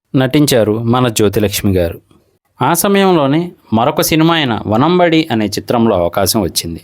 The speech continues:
అందులో కూడా నటించారు మన జ్యోతిలక్ష్మి గారు. ఆ తర్వాత జ్యోతిలక్ష్మి గారికి మలయాళం నుంచి కూడా అవకాశం వచ్చింది. అందులో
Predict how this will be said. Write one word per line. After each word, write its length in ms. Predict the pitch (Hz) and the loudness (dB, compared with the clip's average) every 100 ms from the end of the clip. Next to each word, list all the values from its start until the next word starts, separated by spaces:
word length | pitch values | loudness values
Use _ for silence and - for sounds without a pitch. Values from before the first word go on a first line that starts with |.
| - | -4
అందులో 300 | 98 131 160 | 0 2 2
కూడా 200 | 170 165 | 2 0
నటించారు 560 | 139 98 117 113 104 151 | -2 -2 -2 0 0 2
మన 180 | 156 | 0
జ్యోతిలక్ష్మి 580 | 107 101 - 87 - 92 | 0 0 -2 -6 -6 -8
గారు. 220 | 82 85 - _ _ - | -6 -8 -10 _ _ -4
ఆ 100 | 151 | -2
తర్వాత 640 | 151 147 202 196 123 98 101 101 | 0 2 0 0 -2 -4 -6 -2
జ్యోతిలక్ష్మి 540 | 113 135 165 - 117 | 0 0 -2 0 0
గారికి 440 | 110 101 95 160 160 - | 2 0 -2 -4 -6 -6
మలయాళం 500 | 87 104 143 180 180 | 0 2 2 0 2
నుంచి 220 | 165 135 | 0 2
కూడా 300 | 110 110 160 | 2 2 0
అవకాశం 420 | 101 95 104 95 101 | -2 -2 -2 -2 -4
వచ్చింది. 400 | 85 92 85 - _ _ _ _ _ _ - | -6 -8 -8 -10 _ _ _ _ _ _ -4
అందులో 460 | 127 190 202 117 | 0 2 2 0